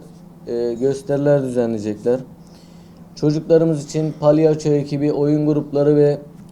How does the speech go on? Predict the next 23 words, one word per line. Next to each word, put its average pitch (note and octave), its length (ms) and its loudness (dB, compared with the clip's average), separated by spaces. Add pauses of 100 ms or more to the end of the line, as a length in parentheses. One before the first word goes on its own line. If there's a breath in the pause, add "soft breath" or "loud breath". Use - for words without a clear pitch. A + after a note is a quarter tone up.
(100)
farklı C3 320 -2
etkinlikler C#3+ 720 -2
ve C#3+ 60 -2
yarışmalar C#3 760 -2
planladık. A#2 540 -4 (300)
Gün D3 220 0
boyu C#3 300 2
bunlar C#3+ 360 0
da C#3 100 -2
iki C#3 240 -10
gün C3+ 180 -4
boyunca B2 420 -4
devam C3 340 4
ediyor G#2 240 -4
olacak. G2+ 340 -6 (960 loud breath)
Bunun D#3 160 2
yanında E3 460 4 (120)
workshop D#3 560 0
çalışmalarımız D3 840 -2
ve D3+ 280 -2
iş D3+ 160 -6
atölyelerimiz C#3 760 0
olacak. A#2 400 -4